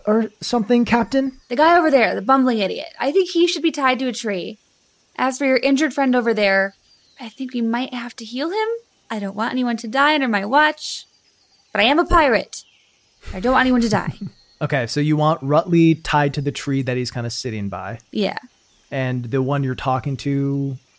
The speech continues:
Speaker 1: like, maybe bound hands or
Speaker 2: Yeah,
Speaker 1: just
Speaker 2: we'll
Speaker 1: free to, okay.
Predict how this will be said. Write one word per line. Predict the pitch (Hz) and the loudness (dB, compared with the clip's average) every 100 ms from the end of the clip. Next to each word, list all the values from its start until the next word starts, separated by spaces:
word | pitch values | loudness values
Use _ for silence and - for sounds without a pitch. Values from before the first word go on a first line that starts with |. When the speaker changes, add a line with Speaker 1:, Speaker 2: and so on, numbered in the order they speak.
| _ _ _ _ _ _ _ 135 | _ _ _ _ _ _ _ -8
Speaker 1:
like, | 120 | -6
maybe | 127 117 | -4 -4
bound | 117 123 120 120 | -4 -4 -4 -6
hands | - 120 117 123 143 131 | -6 -6 -6 -6 -8 -8
or | 117 110 101 | -8 -8 -6
Speaker 2:
Yeah, | 359 139 | -2 0
Speaker 1:
just | 104 - - | -2 -4 -6
Speaker 2:
we'll | 453 | -6
Speaker 1:
free | - 117 110 | -6 -6 -4
to, | 98 78 - | -4 -8 -10
okay. | 117 95 | -12 -10